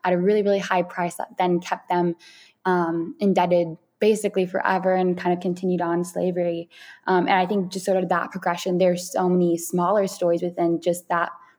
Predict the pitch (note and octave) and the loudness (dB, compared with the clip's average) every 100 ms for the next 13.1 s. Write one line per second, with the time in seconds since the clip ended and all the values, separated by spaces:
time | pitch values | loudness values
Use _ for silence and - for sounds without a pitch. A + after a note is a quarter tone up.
0 | - - F#3+ F3+ F3 F#3+ F3+ F3 E3 E3+ | -12 -2 0 0 -2 0 2 2 0 0
1 | E3 F3+ F3 F3+ E3+ E3+ - - E3+ E3 | 2 2 2 2 2 0 -4 -8 -6 -4
2 | F3 A3 A3+ B3 B3+ B3+ - - - _ | -2 -2 0 0 -2 -6 -18 -20 -20 _
3 | - G3 F#3 F3+ F3 F#3 F3+ F#3 F#3 F3+ | 0 2 4 4 2 0 0 0 0 2
4 | F3 F3 F3 F3 - - _ _ _ _ | 0 2 0 -2 -8 -16 _ _ _ _
5 | _ _ - G3+ F#3+ F#3+ F#3+ E3+ F#3+ F#3 | _ _ -2 2 4 4 2 2 4 4
6 | F3+ F3+ F3+ G3 F3 F#3 F3 - E3+ E3+ | 2 -4 -2 -2 0 -2 -2 -2 0 0
7 | - E3 F3+ G3 A3 A3+ A#3+ F3+ F3+ F3 | -4 -2 0 0 2 2 2 2 2 2
8 | F3 F3 F3 F3+ F3 - E3+ - - E3 | 2 2 -2 -2 -4 -2 -4 -4 -6 -2
9 | E3+ C4+ C4+ - - - F#3 F3 F3+ G3+ | 0 -2 -4 -10 -14 0 2 2 2 4
10 | G3 G3+ G3+ G#3 G3+ F#3 - G3 F#3+ G#3 | 4 2 2 2 0 0 0 -2 0 0
11 | - F3 F3 F#3 F#3 - F3+ F3 F3 - | 0 0 0 0 0 0 0 0 -2 -4
12 | E3 E3+ - F#3 F3 E3+ E3+ E3+ - - | -2 0 -2 -2 -2 0 -2 -2 -12 -16